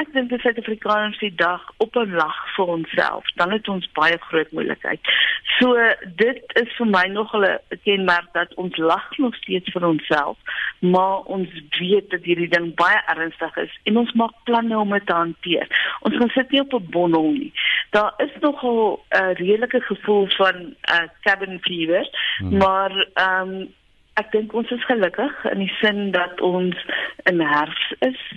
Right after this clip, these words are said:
Speaker 1: Dis nie yskoud buite nie. Mense kan nog buite kom as hulle moet.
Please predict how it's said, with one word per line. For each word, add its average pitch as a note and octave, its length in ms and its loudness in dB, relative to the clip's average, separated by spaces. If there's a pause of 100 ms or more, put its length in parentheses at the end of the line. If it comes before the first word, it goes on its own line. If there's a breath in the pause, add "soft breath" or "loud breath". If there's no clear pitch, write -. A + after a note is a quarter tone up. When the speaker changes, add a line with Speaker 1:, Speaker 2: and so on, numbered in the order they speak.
Speaker 1:
Dis - 200 -12
nie F#3+ 160 2
yskoud F#3 640 -2
buite G3 360 0
nie. G3 280 -2 (300 loud breath)
Mense F3+ 260 2
kan F3+ 260 0
nog E3+ 340 -2 (340)
buite F3 340 2
kom D#3+ 340 -4
as D#3+ 160 -2
hulle D3+ 180 0
moet. - 420 -4